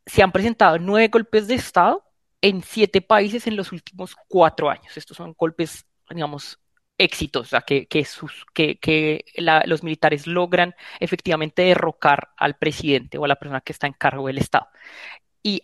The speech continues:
han existido trece intentos o golpes como tal desde dos mil veintiuno,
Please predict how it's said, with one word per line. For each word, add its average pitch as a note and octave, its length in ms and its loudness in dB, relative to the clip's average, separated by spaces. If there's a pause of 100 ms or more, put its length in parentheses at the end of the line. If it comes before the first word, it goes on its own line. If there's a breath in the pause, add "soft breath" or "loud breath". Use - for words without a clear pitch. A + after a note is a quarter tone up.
han D#3+ 260 0
existido F3 560 -8 (160)
trece G3+ 500 2
intentos F#3 680 -4
o G3+ 120 0
golpes E3+ 500 -4
como G3+ 300 -10
tal G#3+ 360 -2
desde E3+ 300 -2
dos D#3+ 160 -4
mil D3 180 -8
veintiuno, C#3+ 540 -6